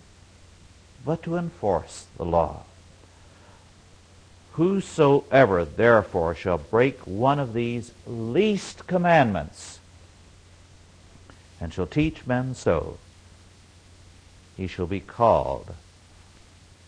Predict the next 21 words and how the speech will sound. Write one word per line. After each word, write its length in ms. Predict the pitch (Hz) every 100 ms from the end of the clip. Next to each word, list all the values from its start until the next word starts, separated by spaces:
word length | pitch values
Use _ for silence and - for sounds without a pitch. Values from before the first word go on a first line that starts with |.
| - - - - 92
the 80 |
least 720 | 82 82 98 104 76 - - 82
in 140 | 80
the 80 | 78
kingdom 420 | - 85 82 92
of 160 | 98 -
heaven." 280 | 78 71 - - - - - - - - - - - - - - - - - - - -
Now, 380 | 107 90 67 - - - - - - -
interesting 580 | - 180 104 - 90 85
here, 380 | 90 85 95 127
because 600 | 120 - 104 98 101 - - - - - - - - - - - - - - - - - - - -
when 140 | 110
our 140 | 113
Lord 340 | 123 143 147 143
speaks, 600 | - - 117 117 - -
there 220 | 101 95
is 140 | 92
a 60 | 90
progression 720 | - 110 87 113 123 - 104 101
of 140 | 95
intensity 920 | 98 95 - 113 82 - - 76 73